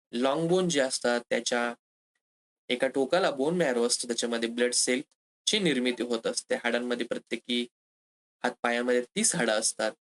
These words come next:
कॅल्शियम नव्वद टक्के, कॅल्शियम फॉस्फेट साठ टक्के असतं. अशा प्रकारे, अ, जे ह्युमन केल-, स्केलेटन सिस्टम नावाचं चॅप्टर आहे, हे आपलं संपतं. या ज्या मी महत्वाच्या गोष्टी ज्या सांगितल्या, त्या छानपणे पाठ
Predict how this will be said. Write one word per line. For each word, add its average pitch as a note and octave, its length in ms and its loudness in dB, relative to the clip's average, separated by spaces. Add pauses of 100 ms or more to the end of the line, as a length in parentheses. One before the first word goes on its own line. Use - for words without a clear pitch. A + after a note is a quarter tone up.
(140)
कॅल्शियम A#2+ 360 0
नव्वद C3+ 340 2
टक्के, A2+ 400 -4
कॅल्शियम A2+ 460 -4
फॉस्फेट A#2 340 -6
साठ D3+ 340 0
टक्के A2 260 -2
असतं. E3 380 0 (400)
अशा D3+ 220 0
प्रकारे, D#3 540 0 (640)
अ, A2+ 360 2
जे B2 140 0
ह्युमन C#3 360 -2
केल-, B2+ 220 -2
स्केलेटन B2 480 2
सिस्टम B2 400 0
नावाचं A#2 320 0
चॅप्टर B2+ 460 0
आहे, C#3+ 60 -2
हे - 460 -10
आपलं G#3+ 300 0
संपतं. E3 560 2 (420)
या B2 200 2
ज्या B2 220 2
मी B2 140 0
महत्वाच्या B2 520 -2
गोष्टी B2 300 -8
ज्या B2 120 2
सांगितल्या, D3 560 -2
त्या B2+ 200 -4
छानपणे A#2+ 420 -4
पाठ C3 360 -2